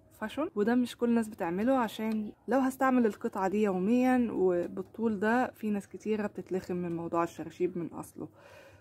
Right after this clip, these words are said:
وفي الشراشيب المجدولة، ودي قلنا نوعين، زي ما بتشوفوها بالمنظر ده أو بتشوفوها شبه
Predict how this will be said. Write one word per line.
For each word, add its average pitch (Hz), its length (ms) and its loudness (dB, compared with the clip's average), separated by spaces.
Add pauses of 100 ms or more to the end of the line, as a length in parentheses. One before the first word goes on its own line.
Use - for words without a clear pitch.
(120)
وفي 285 400 4
الشراشيب 202 560 -4
المجدولة، 208 840 2
ودي 220 200 0
قلنا 196 320 0
نوعين، 202 600 2
زي 208 200 0
ما 208 100 -2
بتشوفوها 196 720 -2
بالمنظر 165 480 -2
ده 226 320 -2
أو - 260 -6
بتشوفوها 202 600 -4
شبه 175 400 -4